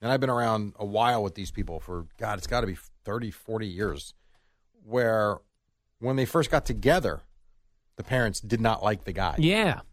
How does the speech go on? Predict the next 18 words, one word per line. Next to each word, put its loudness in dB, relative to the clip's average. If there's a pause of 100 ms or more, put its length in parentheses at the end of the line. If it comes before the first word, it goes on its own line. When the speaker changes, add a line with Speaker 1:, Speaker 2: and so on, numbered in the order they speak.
(960)
Speaker 1:
We're 4
forty 2
years 4
into 2
this. -2
I 4
still 2
don't 4
think 2
they 2
like 0
him. -14 (1600)
It's -20
weird. 4
Speaker 2:
Yeah, 4
it 2
is 0
weird. 2